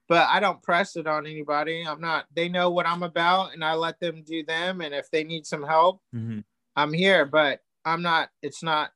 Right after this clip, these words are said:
Speaker 1: about that. Like, everybody, it's not my responsibility to get in the way of somebody else's journey.
Speaker 2: Sure.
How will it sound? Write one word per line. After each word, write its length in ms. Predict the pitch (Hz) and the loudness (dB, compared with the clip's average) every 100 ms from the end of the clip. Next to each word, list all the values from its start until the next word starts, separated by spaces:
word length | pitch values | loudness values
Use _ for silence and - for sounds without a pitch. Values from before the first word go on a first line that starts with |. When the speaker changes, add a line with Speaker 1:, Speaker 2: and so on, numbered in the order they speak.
| _ | _
Speaker 1:
about 400 | 151 139 151 165 - | -10 0 2 2 0
that. 220 | 143 123 | 0 0
Like, 180 | 127 - | -4 -6
everybody, 640 | 160 160 151 156 151 147 | -6 -4 2 2 2 -2
it's 240 | 117 135 165 | -4 -10 0
not 200 | 165 160 | 0 2
my 140 | 160 | 2
responsibility 840 | 147 - 156 151 143 151 151 143 | 2 -2 -4 -4 -4 0 0 -2
to 80 | 131 | -4
get 140 | 135 143 | -2 -2
in 80 | |
the 80 | 135 | -2
way 220 | 139 139 | 0 2
of 100 | 135 | 0
somebody 400 | - 147 131 135 | -4 -4 -2 -2
else's 320 | 131 131 127 117 | -2 -4 -10 -4
journey. 460 | 135 139 131 113 | -2 -2 -4 -10
Speaker 2:
Sure. 340 | 113 110 101 | -4 -4 -6